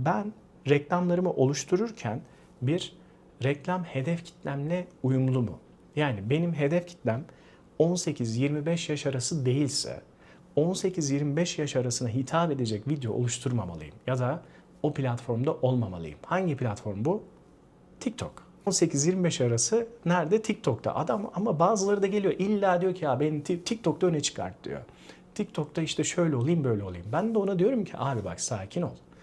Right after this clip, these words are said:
Bütçen çok iyi ama bu bütçeyi TikTok'ta harcamayalım." diyorum. "Gel seni daha niyet odaklı Google'a yönlendirelim. Google reklamlarını açalım ve bütçeyi doğru bir şekilde kullanalım." diyorum. Bardak örneğinden platform benim için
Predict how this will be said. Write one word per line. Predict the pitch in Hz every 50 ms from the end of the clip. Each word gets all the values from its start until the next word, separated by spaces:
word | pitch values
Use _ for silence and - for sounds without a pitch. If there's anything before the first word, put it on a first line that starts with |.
| - - - - - - - 117
Bütçen | 113 - - - 165 170 175 170
çok | - 196 175 - -
iyi | 185 196 208 208 - - - - - - -
ama | - 160 180 185 156 165
bu | 185 180
bütçeyi | 170 165 - - 127 123 120
TikTok'ta | - 175 - - 135 123 - - 202 196
harcamayalım." | - - 123 120 123 117 131 139 127 117 90 82 80 78 71 64
diyorum. | 67 64 64 - - - - - - - - - - - -
"Gel | - 190 202 208 214 - -
seni | - - - 180 170 160 160 175 - - - - - - -
daha | 131 117 135 160
niyet | 156 139 135 143 165 175 - 143
odaklı | 131 117 101 104 - - 165 185 185 - - - -
Google'a | - 165 151 151 147 143 131
yönlendirelim. | 123 117 107 110 104 101 92 95 95 92 95 127 170 196 - - - - - - - -
Google | 160 151 165 160 147 147
reklamlarını | 143 143 151 139 131 135 131 127 120 120
açalım | 117 110 - 120 120 147 185 190
ve | 170 135 123
bütçeyi | 147 165 - - 208 196 156
doğru | 147 156 165 190 185
bir | 170
şekilde | - 156 139 131 110 104
kullanalım." | - - 110 104 95 92 92 90 90 87
diyorum. | 95 87 85 85 - - - - - - - -
Bardak | 113 110 107 104 117 160 165 -
örneğinden | 127 107 98 95 90 90 90 110 147 196 233 - - - - - - - - - - - - -
platform | - 196 214 208 202 - - 156 165 170 - - - - - -
benim | 156 165 175 180 156
için | 131 123 - 120 139 170